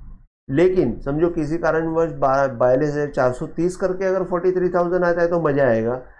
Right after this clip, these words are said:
लेकिन फ़ोर्टी थ्री चार सौ का crucial support है, वो टूटने के बाद selling का मूवमेंट आएगा।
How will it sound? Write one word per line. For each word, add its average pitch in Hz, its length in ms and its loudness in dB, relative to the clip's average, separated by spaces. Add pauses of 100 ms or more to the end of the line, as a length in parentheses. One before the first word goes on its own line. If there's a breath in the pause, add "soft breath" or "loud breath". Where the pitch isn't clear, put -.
(240 soft breath)
लेकिन 160 260 -2
फ़ोर्टी 160 300 0
थ्री 175 260 2
चार 147 260 2
सौ 170 200 2
का 170 220 2
crucial 156 600 -2
support 143 520 -2
है, 117 220 2 (640 soft breath)
वो 156 200 2
टूटने 160 420 -2
के 156 140 0
बाद 147 260 0
selling 143 400 -2
का 156 80 0
मूवमेंट 135 420 0
आएगा। 143 400 2